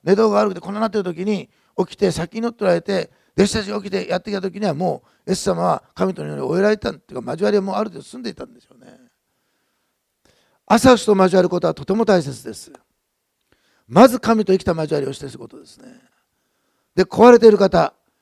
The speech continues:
それができてない方、真剣に神に求めてください。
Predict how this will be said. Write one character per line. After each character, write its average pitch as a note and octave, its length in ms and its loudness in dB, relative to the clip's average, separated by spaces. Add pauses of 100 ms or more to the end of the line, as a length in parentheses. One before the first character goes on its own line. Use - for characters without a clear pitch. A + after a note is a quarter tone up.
(340)
そ G3+ 100 2
れ G#3+ 60 10
が G#3 80 10
で A#3 120 6
き - 60 -4
て G#3+ 140 4
な F3+ 80 0
い E3+ 60 -2
方、 - 340 -8 (1600)
真 G3+ 200 -4
剣 G#3 140 4
に G3 60 -2
神 F#3 240 -2
に D3 40 -10
求 C3+ 200 -14
め C3+ 80 -18
て - 60 -16
く - 60 -16
だ - 80 -18
さ - 220 -20
い。 - 140 -20